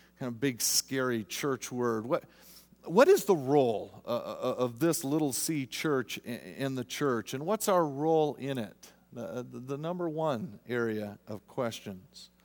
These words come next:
And boy, you look at that list, right? Pretty daunting list, isn't it? Okay, you look at it long enough, as I've been, the, you start to get worried just looking at the list.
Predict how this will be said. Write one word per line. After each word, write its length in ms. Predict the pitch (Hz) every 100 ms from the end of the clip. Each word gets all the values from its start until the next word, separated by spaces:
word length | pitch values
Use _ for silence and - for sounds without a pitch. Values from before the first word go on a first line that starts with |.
| _ _ _ _ _ _ _ _ _ _ 135
And 100 | 143
boy, 140 | 202
you 180 | 160 160
look 240 | 190 220
at 120 | 208
that 180 | 196 180
list, 420 | 175 202 156 -
right? 180 | 170 180 - - - - _ _ _ _ _ _ _ _
Pretty 240 | 214 254
daunting 640 | 185 143 180 208 208 202 185
list, 760 | 185 202 156 104 - - - - - - - _ _ -
isn't 260 | 151 175
it? 200 | 214 247 - 143 - - _ _ - _ _ _ _ _ _ _ 143
Okay, 80 |
you 160 | 143 143
look 240 | 151 180
at 160 | 190 170
it 80 | 151
long 420 | 139 151 180 190
enough, 380 | 156 143 147 -
as 160 | 127
I've 220 | 143 160 147
been, 120 | 147
the, 300 | 143 131 135
you 120 | 135
start 320 | 123 190 180
to 60 | 160
get 180 | 147 139
worried 560 | 135 185 190 127 135
just 280 | 113 139 -
looking 400 | 131 185 196 156
at 140 | 156 -
the 80 |
list. 560 | 151 175 131 - -